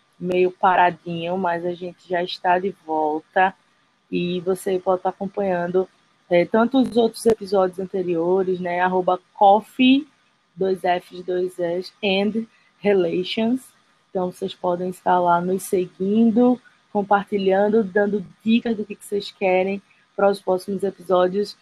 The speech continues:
A gente, dessa vez, não vai prometer nada, mas a gente tá por aqui.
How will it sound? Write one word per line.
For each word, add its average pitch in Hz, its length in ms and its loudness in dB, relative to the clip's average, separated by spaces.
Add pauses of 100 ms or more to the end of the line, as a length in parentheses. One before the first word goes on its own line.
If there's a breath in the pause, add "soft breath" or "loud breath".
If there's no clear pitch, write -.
(180 soft breath)
A 214 120 4
gente, 240 280 4
dessa 233 300 2
vez, 208 200 0
não 220 100 0
vai 202 120 4
prometer 214 520 -2
nada, 185 600 2 (400)
mas 202 320 2
a 220 60 4
gente 254 200 0
tá - 200 0
por 220 240 -2
aqui. 208 500 -4